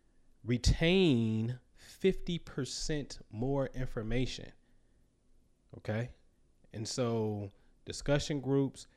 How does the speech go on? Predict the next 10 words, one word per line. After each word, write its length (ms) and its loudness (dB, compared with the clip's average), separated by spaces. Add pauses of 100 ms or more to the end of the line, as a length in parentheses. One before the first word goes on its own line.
(160)
it 120 -12
goes 260 2
up 140 -4
to 80 -8
seventy-five 920 0
percent 520 -6 (100)
when 500 -4 (380)
you 320 -4
start 540 -2 (160)
participating 1300 -4